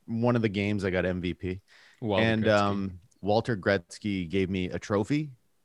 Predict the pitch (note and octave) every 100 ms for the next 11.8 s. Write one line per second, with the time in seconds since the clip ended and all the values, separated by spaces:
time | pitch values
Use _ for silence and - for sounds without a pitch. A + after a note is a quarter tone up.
0 | _ _ G2 G2 F#2+ F2+ F2+ E2+ E2 D#2+
1 | D#2 - G2 A2 A2+ A#2+ A2 A2 G2+ F#2+
2 | G2 - _ _ _ F#2 F#2+ G2 F#2+ F#2+
3 | F2+ F2 E2+ E2 - _ - - A#2+ G#2+
4 | G2 G2 - - - F#2+ G2+ - G2+ F#2
5 | F2 F#2+ G2 F#2+ F#2 F2 F#2 F2 F2+ F#2+
6 | F2 E2+ E2 F2 G2+ G#2 A2 F#2 G2 A#2+
7 | A2 F#2 E2+ E2+ - A2+ E2 - - _
8 | _ _ _ - F#2 F2 F#3+ F3+ F3+ D#3
9 | - G#2+ G#2+ G2 A2+ A2 A2 G#2 A2 G#2+
10 | G2 G#2+ G#2+ A2 A2 A#2 - - G#2+ G#2
11 | A2 A2 G2+ - G2+ F#2+ F#2 E2+